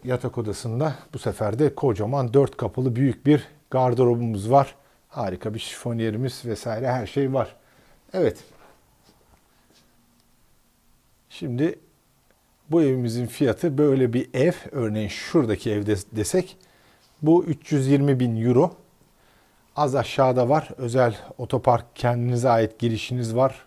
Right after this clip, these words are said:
İşte beş yüz metrekare arsanız o da üç yüz elli bin euro. Manzara efsane arkadaşlar. Gerçekten çok güzel.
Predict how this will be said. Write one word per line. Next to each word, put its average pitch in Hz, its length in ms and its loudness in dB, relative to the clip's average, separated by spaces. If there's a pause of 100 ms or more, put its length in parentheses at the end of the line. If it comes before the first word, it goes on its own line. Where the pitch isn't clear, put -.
İşte 101 220 -8
beş 117 240 0
yüz 107 100 -8
metrekare 110 480 -6
arsanız 113 500 -6 (520)
o 127 160 -2
da 151 220 -4 (500)
üç 147 240 -2
yüz 151 200 0
elli 131 360 2
bin 143 260 2
euro. 131 260 4 (1500)
Manzara 127 440 2
efsane 127 440 0
arkadaşlar. 113 580 -2
Gerçekten 120 600 -2
çok - 400 -4
güzel. 113 380 0